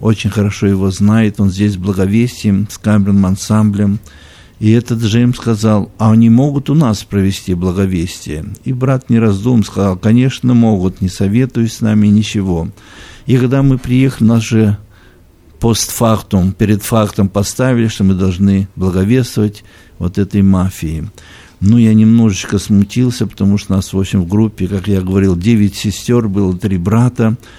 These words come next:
но раздумывать было некогда. Подъезжают двадцать четыре машины. С таким сигналом сирены каждая машина подъехали. Вышли из машин такие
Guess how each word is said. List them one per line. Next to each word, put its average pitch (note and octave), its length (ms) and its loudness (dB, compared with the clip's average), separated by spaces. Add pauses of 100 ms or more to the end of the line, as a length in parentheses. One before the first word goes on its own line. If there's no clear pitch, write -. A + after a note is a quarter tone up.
(280)
но A#2 460 2
раздумывать G2 640 2
было G2+ 260 2
некогда. F2+ 720 0 (1700)
Подъезжают G2+ 680 0
двадцать A#2+ 560 -2
четыре A2+ 400 0
машины. F2 720 0 (840)
С - 140 -12
таким A2 580 2 (640)
сигналом A2 800 2
сирены A2+ 600 2
каждая G#2+ 440 0
машина G#2 540 2
подъехали. G2+ 800 -2 (1080)
Вышли A2+ 320 -2
из F2+ 120 -2
машин G2 420 0
такие F#2 640 -4